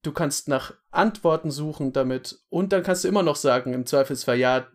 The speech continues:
okay, die phasen halt weg. Also es ist auch noch ein Schutzzauber, was ziemlich cool ist. Deswegen,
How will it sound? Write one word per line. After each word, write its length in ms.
okay, 240
die 100
phasen 380
halt 180
weg. 220
Also 160
es 100
ist 140
auch 140
noch 160
ein 60
Schutzzauber, 720
was 220
ziemlich 260
cool 140
ist. 280
Deswegen, 800